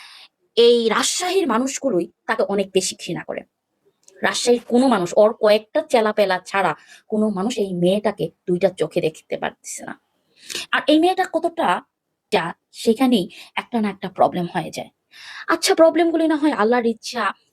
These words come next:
ইয়া হচ্ছে, কিন্তু জনগণের এত এত অভিশাপ, এগুলো কোথায় যাচ্ছে? এই যে জলজন্ত একটা মানুষকে হারাইলি, তোর কোনো কান্না নাই। তার মত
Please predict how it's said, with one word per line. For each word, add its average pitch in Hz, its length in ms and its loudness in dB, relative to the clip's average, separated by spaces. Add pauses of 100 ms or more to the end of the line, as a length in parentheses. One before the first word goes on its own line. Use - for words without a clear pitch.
(160)
ইয়া 165 180 2
হচ্ছে, - 320 0
কিন্তু - 540 -4
জনগণের 233 420 2 (120)
এত 226 180 0
এত 269 140 4
অভিশাপ, 254 480 2 (440)
এগুলো 320 260 2
কোথায় 180 320 0
যাচ্ছে? - 320 -2 (580)
এই 285 140 8
যে 285 140 2 (160)
জলজন্ত 269 440 4
একটা 277 200 -2
মানুষকে 233 420 -2
হারাইলি, 233 440 2 (300)
তোর 208 140 2
কোনো 233 360 -4 (100)
কান্না 185 300 -4
নাই। - 160 -4 (380)
তার 294 180 0
মত 330 220 -4